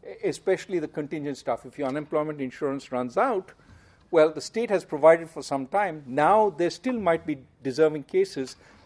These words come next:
Will the local have a better sense of what that is? But as important as the local having knowledge is local engagement. That is, you feel responsible for others in your neighborhood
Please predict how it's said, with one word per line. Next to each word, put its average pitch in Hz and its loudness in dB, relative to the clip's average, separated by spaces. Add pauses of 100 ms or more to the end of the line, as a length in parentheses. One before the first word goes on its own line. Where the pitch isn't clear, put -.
(140)
Will 190 2
the 185 4
local 160 -2
have 143 -2
a 139 -4
better 135 -4
sense 135 -8
of - -16
what 113 -8
that 110 -10
is? 233 -8 (300)
But 190 0 (220)
as 269 6
important 226 0
as 185 0
the 156 -8
local 175 -2
having 143 -6
knowledge 143 -2 (380)
is 156 -4
local 170 -2
engagement. 139 -6 (520)
That 151 2
is, 160 -6
you 190 -10
feel 226 -6
responsible 160 -6
for 143 -6
others 143 -2
in 135 -8
your 123 -6
neighborhood 127 -6